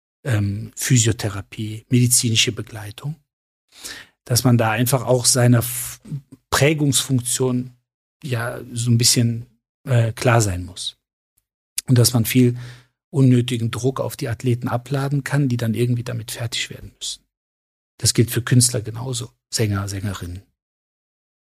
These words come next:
und so weiter. Aber im Sport muss man das einfach auf dem Radar haben. Weil wir es auch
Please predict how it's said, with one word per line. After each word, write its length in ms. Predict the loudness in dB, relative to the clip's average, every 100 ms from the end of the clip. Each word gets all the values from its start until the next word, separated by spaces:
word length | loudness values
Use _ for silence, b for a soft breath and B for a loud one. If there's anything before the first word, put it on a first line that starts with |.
| _ -20 -2
und 180 | 2 2
so 160 | 0
weiter. 440 | -6 -10 -8 -10 -10
Aber 360 | -6 -4 -4 -8 -18 2
im 160 | 4 4
Sport 480 | 4 0 0 -2 -6
muss 400 | -2 0 2 2
man 280 | -2 -4 _
das 200 | -4 -2
einfach 360 | 0 0 -2 -8
auf 100 | -6
dem 380 | -4 -4 -4 -8
Radar 520 | -6 -6 -4 -6 -8
haben. 280 | -10 -12 -18 _ _ _ _ _ _ _ _ _ -20 _ _ -20 -16 -2
Weil 140 | 2 4
wir 80 |
es 160 | 4 4
auch 240 | 0 0